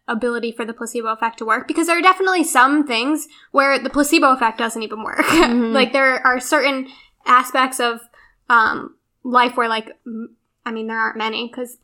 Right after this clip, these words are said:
Speaker 1: the mind is super powerful. But I think that the buildup in our, like, genetic history, in our ancestral history, plays a part in what we relate to
Speaker 2: Mm-hmm.
Speaker 1: in a healing way.
Speaker 2: Oh, I was gonna say, um, I,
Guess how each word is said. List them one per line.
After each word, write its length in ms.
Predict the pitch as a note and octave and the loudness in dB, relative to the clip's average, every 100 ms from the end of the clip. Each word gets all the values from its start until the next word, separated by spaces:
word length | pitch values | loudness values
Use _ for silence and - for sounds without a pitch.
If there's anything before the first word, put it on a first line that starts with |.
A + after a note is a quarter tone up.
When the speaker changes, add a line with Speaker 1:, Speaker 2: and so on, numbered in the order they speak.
| _ B3 | _ -14
Speaker 1:
the 80 | B3 - | -14 -10
mind 320 | B3 A3 G#3+ | -6 -4 -6
is 100 | A#3+ | -12
super 200 | - - | -12 -8
powerful. 480 | B3+ A#3 A3+ - - | 0 0 -2 -12 2
But 300 | D#4+ B3 - - - - | 4 4 -2 -14 -20 -4
I 80 | C4 | -2
think 240 | C4 C#4+ | 2 0
that 80 | A#3+ | 0
the 80 | A#3 | -4
buildup 520 | G#3+ A#3+ B3+ C4 C4 | -2 0 4 4 2
in 120 | B3+ | 0
our, 180 | B3 A#3 | 2 2
like, 220 | A3+ G#3+ | -2 -6
genetic 420 | - A3+ A3+ A#3 - | -8 -6 -6 -8 -8
history, 520 | C#4+ - C#4 B3 A#3 | -8 -6 -6 -4 -4
in 160 | A#3 A3+ | -4 -4
our 140 | A3 | -4
ancestral 920 | A3+ A3+ A3+ C#4 - C#4+ B3 A#3 - - | -4 -8 -2 -2 -2 -2 -2 -2 -8 -2
history, 640 | D4 D4 C4 A#3 A3 A3+ _ _ _ _ _ _ _ _ - - | -2 0 -8 -6 -8 -10 _ _ _ _ _ _ _ _ -18 0
plays 200 | D4 C4 | 0 0
a 40 | |
part 380 | A#3 C4+ B3 A3 - _ - | 4 4 4 -2 -12 _ -8
in 340 | A#3+ A#3 A3+ A3+ | -6 -6 -10 -12
what 400 | A3+ A#3 A3+ A#3+ | -6 -2 -2 -2
we 200 | A3+ _ _ _ A#3+ | -8 _ _ _ -10
relate 380 | A3+ G#3+ A#3 | -8 -8 -10
to 320 | - A3 A#3+ - _ | -10 -10 -10 -14 _
Speaker 2:
Mm-hmm. 320 | A#3 G#3 G#3 G3 B3 | -12 -12 -12 -14 -12
Speaker 1:
in 80 | A3+ | -10
a 40 | |
healing 240 | A3+ A3+ B3 | -10 -12 -14
way. 140 | C4 - | -16 -4
Speaker 2:
Oh, 280 | B3+ A#3 G#3+ - - | 2 2 2 -10 -4
I 120 | - C4 | 4 4
was 100 | C4+ | 4
gonna 180 | D#4+ D#4+ | 2 4
say, 360 | C4+ B3 A3+ | 6 6 4
um, 580 | - A#3+ A3+ A3 A3 A3 _ _ _ _ _ - - - - | 4 4 6 4 0 -6 _ _ _ _ _ -16 -16 -12 -4
I, 480 | A3+ A#3 A#3+ - | 0 0 -2 -8